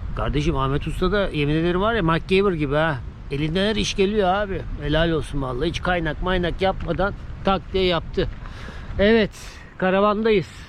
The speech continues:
Hava bugün biraz rüzgarlı. Görüşeceğiz. Tabii bu bitti.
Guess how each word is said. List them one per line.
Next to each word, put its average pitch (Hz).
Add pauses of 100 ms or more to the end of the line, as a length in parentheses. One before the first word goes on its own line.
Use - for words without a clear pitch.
(640)
Hava 175
bugün 196
biraz 196 (120)
rüzgarlı. 190 (1700)
Görüşeceğiz. 185 (260)
Tabii 165
bu 185
bitti. 185